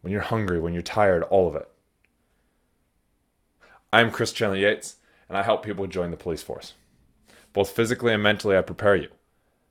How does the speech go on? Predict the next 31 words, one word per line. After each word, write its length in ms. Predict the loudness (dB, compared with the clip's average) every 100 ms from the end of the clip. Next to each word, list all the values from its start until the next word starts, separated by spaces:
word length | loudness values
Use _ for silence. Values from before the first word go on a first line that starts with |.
| _
I 40 | -2
was 100 | -2
a 60 |
cop 320 | 0 2 2 2
for 60 |
seven 300 | -2 2 2
and 100 | 0
a 60 | -2
half 260 | -2 -2
years. 240 | 0 2 2
I've 80 | -2
done 180 | -2
everything 300 | -2 -2 -4
from 200 | -6 -6
frontline 420 | -4 -4 -2 -2 0
all 160 | 2
the 60 | 2
way 120 | 0
to, 400 | -2 -4 -4 -6 -12 _ _ -8
uh, 140 | -6 0
A 80 | 2
O 120 | 4
S 160 | 4 0
training, 460 | -6 -4 -4 -6 -8 _ -10
uh, 60 |
armed 240 | -2 -2 -2
offenders, 380 | -2 -2 0 0
our 100 | 2
version 300 | 0 -2 -6
of 60 |
swat, 520 | -6 2 6 6 4